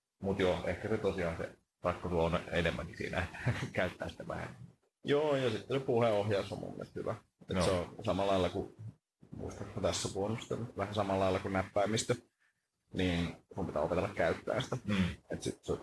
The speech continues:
Speaker 2: tulet niinku sujuvammaksi sen kanssa koko ajan. Ja toki teknologiakin kehittyy, mut kyllä mä tiedän paljon tyyppejä, jotka käyttää niinku tosi aktiivisesti
Speaker 1: Joo.
Speaker 2: puheenohjausta. Ja sekin varmasti tota,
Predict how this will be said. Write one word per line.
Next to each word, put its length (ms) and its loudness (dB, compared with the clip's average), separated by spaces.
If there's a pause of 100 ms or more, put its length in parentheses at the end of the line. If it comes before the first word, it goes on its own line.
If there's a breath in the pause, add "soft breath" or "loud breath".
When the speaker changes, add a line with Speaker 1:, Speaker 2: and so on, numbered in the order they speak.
(140)
Speaker 2:
tulet 240 -4
niinku 420 -4
sujuvammaksi 640 2
sen 80 -4
kanssa 220 -4
koko 280 -2
ajan. 240 2 (160)
Ja 60 -4
toki 480 -4
teknologiakin 640 0
kehittyy, 640 0
mut 180 -6
kyllä 160 -2
mä 60 -2
tiedän 220 0
paljon 300 2
tyyppejä, 360 -2
jotka 200 -8
käyttää 300 -2
niinku 180 -4
tosi 240 -4
aktiivisesti 720 -2
Speaker 1:
Joo. 180 2 (640)
Speaker 2:
puheenohjausta. 680 2 (340)
Ja 220 -6 (220)
sekin 280 -8
varmasti 360 -2
tota, 360 0